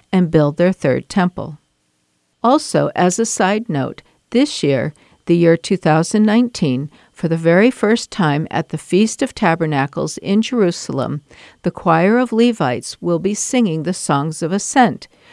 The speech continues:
which for us Gentiles is Psalms one hundred and twenty through one hundred thirty-four.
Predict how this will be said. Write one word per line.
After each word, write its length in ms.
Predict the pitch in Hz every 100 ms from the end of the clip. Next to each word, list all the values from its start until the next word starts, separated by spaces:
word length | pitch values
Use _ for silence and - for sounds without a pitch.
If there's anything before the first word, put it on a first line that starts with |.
| _ _
which 220 | 208 208
for 240 | - 180 -
us 220 | 247 -
Gentiles 800 | - 254 269 - 143 135 - -
is 220 | - 160
Psalms 580 | - - 151 156 170 - - -
one 380 | 220 170 160
hundred 360 | 160 170 170 214
and 160 | 240 254
twenty 460 | - 147 135 165 - _ -
through 220 | - 170
one 220 | 165 165
hundred 400 | 151 160 165 185
thirty-four. 800 | - 143 143 175 - 262 226 139